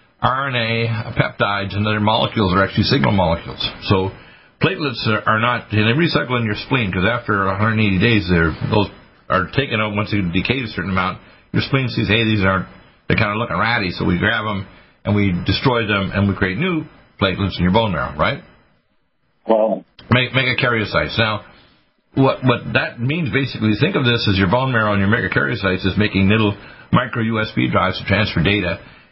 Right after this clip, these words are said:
Speaker 1: And so when you take somebody, let's say LeBron James or somebody who gets a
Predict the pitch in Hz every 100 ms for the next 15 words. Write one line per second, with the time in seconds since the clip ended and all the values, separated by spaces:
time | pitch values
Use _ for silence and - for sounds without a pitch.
0 | - 107 101 123 120 113 107 147 220 -
1 | 135 123 113 110 - 101 101 95 107 110
2 | 101 107 110 92 90 110 104 98 90 90